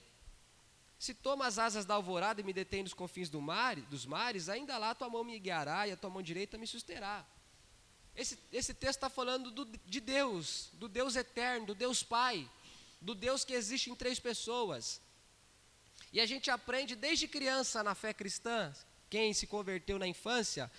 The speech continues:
ou vem à igreja desde a infância, não importa se foi depois, a gente aprende uma palavra difícil, a gente diz que Deus é onipresente,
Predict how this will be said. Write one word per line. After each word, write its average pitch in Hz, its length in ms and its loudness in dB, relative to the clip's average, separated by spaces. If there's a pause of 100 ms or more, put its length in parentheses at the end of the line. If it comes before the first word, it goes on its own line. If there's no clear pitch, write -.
(160)
ou 175 160 2
vem 208 200 4
à 196 40 2
igreja 180 320 2
desde 175 240 -2
a - 20 0
infância, 208 540 -2
não 233 80 -6
importa 214 460 -2
se - 120 -8
foi 185 160 -6
depois, 185 540 -2 (300)
a - 40 -10
gente 214 240 -4
aprende 208 720 -2
uma 175 140 -2
palavra 196 400 0
difícil, 185 520 -2
a 151 40 -8
gente 180 200 -10
diz 208 240 -6
que 202 120 -10
Deus 185 380 -2
é 269 280 0 (680)
onipresente, 220 1700 2